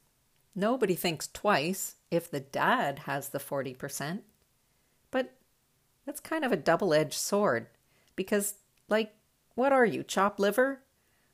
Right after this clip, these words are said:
I'll tell you, I was that stepmom, that second wife who was just full of vinegar about getting what's fair and getting some kind of justice from the courts. I was all about pouring gasoline on that fire.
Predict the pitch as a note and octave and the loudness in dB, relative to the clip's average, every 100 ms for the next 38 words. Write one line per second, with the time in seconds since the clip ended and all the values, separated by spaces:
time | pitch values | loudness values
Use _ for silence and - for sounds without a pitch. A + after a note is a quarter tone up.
0 | - G3+ - B3 G#3+ C3+ C#3+ _ _ _ | -4 -2 4 4 4 2 -4 _ _ _
1 | _ F3+ A3+ B3 F3 F3 E3+ D3 D3+ D#3+ | _ 4 6 6 6 6 4 2 2 0
2 | - - D3 - C3 B2+ C3+ C#3+ D3+ F#3 | -6 -4 -4 -2 -4 -4 -4 0 2 2
3 | - - E3 G#3 F3+ C#3 C#3 C3+ - _ | -2 0 0 0 0 0 0 -6 -14 _
4 | _ - E3+ D#3 D#3+ - E3+ - _ _ | _ -6 -2 0 -2 0 -2 -2 _ _
5 | - - B3 G#3 D3 D3 D3+ D3 F3 E3 | -6 4 6 6 4 2 0 0 2 2
6 | G2+ F2 - D3 C#3+ C#3 - _ _ - | -2 -6 -6 -2 0 -2 -6 _ _ 4
7 | F3 A3 A3 G#3+ - - A3 F3+ B2+ B2 | 4 4 2 0 -2 2 4 4 2 0
8 | - - - - - F#3 A3+ G#3+ G3+ G3+ | -4 -12 -20 -6 2 4 2 0 -2 0
9 | G#3 G3 - - G3+ - C#3+ C#3 - D3+ | 0 0 -4 0 0 0 -4 -4 -2 -4
10 | C#3+ - G3+ F#3 - - - _ _ _ | -4 -2 0 0 -2 -8 -10 _ _ _
11 | _ - G3 G#3 G3 A3 F3 E3+ - - | _ 2 2 4 4 6 6 6 -2 -4
12 | F#3 F3+ F#3+ E3 - D3+ G3 - F3+ F3 | 2 4 4 2 4 4 4 2 2 0
13 | B2+ B2+ C3 B2+ - C#3+ B2 C3 | -2 -4 -6 -6 -2 0 0 -4